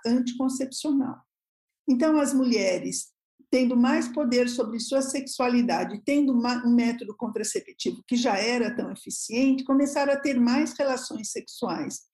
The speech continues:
Logicamente, isso foi muito positivo para a vida da mulher, porém,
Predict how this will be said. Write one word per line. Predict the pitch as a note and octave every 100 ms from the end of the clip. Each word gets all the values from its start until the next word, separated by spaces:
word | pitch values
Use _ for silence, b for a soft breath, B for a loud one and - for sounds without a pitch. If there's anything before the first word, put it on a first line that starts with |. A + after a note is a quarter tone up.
| b b b b A#3
Logicamente, | A#3 A#3 A#3+ G#3+ A3 A#3 A#3+ B3
isso | A#3+ A3+
foi | A3
muito | G#3 G#3 G#3
positivo | - G3 - - - A#3 B3+ C4+
para | A#3
a |
vida | G#3 F#3+ F3+
da | F3+
mulher, | F#3 F3+ G3+ A3+ E3+ E4+ b b b
porém, | C#4 C#4 A#3 A3